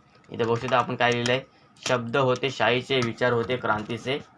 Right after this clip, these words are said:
भारतीय राज्यघटनेचे शिल्पकार भारतरत्न डॉक्टर बाबासाहेब आंबेडकर." जे काही टेक्स्ट वगैरे असणार आहे ते बघू शकता.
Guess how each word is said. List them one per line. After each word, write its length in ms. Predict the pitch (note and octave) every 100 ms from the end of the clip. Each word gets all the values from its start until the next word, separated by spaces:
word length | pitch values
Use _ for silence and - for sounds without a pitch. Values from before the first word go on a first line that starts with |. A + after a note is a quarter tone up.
| -
भारतीय 440 | A2+ A#2+ - C#3
राज्यघटनेचे 800 | C3+ B2 A2+ B2 A#2 B2 A#2 B2+
शिल्पकार 540 | A#2+ A#2 A2 A#2 A2+ A2
भारतरत्न 540 | G#2+ A2 A#2+ A2+ A2+
डॉक्टर 260 | G#2+ G2+ G#2+
बाबासाहेब 420 | G#2 G#2 G#2 G2+
आंबेडकर." 240 | G2+ A#2+ - - - -
जे 80 | A2+
काही 140 | A#2+ -
टेक्स्ट 240 | A#2 -
वगैरे 180 | G#2+ A2+
असणार 320 | G#2+ - G#2+
आहे 140 | G#2 G2+
ते 140 | A#2
बघू 100 | A2
शकता. 260 | A2+ A2